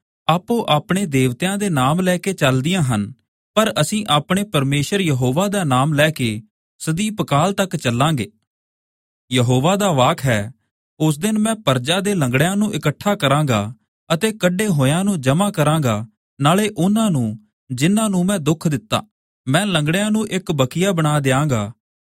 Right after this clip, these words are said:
ਅਤੇ ਦੂਰ ਕੱਢੇ ਹੋਇਆਂ ਨੂੰ ਇੱਕ ਤਕੜੀ ਕੌਮ, ਅਤੇ ਯਹੋਵਾ ਸਿਯੋਨ ਪਰਬਤ ਉੱਤੋਂ ਉਹਨਾਂ ਉੱਤੇ ਰਾਜ ਕਰੇਗਾ। ਹਾਂ, ਹੁਣ ਤੋਂ ਲੈ ਕੇ ਸਦਾ ਤੱਕ।"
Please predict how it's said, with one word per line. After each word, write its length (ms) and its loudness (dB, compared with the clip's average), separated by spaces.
ਅਤੇ 180 2
ਦੂਰ 360 0
ਕੱਢੇ 300 -2
ਹੋਇਆਂ 380 0
ਨੂੰ 160 0
ਇੱਕ 260 -6
ਤਕੜੀ 420 -2
ਕੌਮ, 440 -2
ਅਤੇ 160 -4
ਯਹੋਵਾ 460 0
ਸਿਯੋਨ 480 -2
ਪਰਬਤ 360 -2
ਉੱਤੋਂ 360 -2
ਉਹਨਾਂ 280 0
ਉੱਤੇ 300 -2
ਰਾਜ 280 2
ਕਰੇਗਾ। 580 -2
ਹਾਂ, 300 0
ਹੁਣ 180 2
ਤੋਂ 160 0
ਲੈ 200 2
ਕੇ 140 -2
ਸਦਾ 340 0
ਤੱਕ।" 220 -4